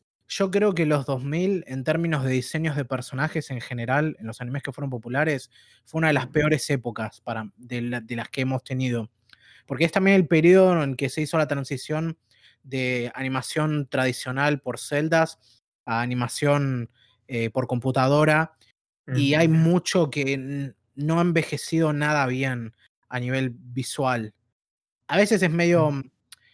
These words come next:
Speaker 1: eh, decís, bueno, es la estética del momento y es medio nostálgico, pero,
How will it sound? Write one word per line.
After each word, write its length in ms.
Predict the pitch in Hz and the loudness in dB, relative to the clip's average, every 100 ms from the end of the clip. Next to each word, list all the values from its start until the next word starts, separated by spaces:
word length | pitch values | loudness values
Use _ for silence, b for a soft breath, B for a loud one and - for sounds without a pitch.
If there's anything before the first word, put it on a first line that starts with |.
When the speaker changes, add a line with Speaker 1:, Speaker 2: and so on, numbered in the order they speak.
| _ | _
Speaker 1:
eh, 120 | - 135 | -14 -8
decís, 200 | 147 135 | -4 -2
bueno, 160 | 147 | 0
es 60 | 139 | 0
la 80 | 139 | 0
estética 320 | 160 147 147 | -2 -2 -2
del 100 | 139 | -2
momento 720 | 135 147 147 143 147 147 143 | -2 0 -2 -2 0 0 0
y 160 | 117 | -2
es 60 | 120 | -4
medio 200 | 127 127 | -4 -4
nostálgico, 680 | 120 - 127 127 - 127 123 | -4 -4 -4 -4 -8 -8 -8
pero, 400 | 113 110 113 | -8 -10 -10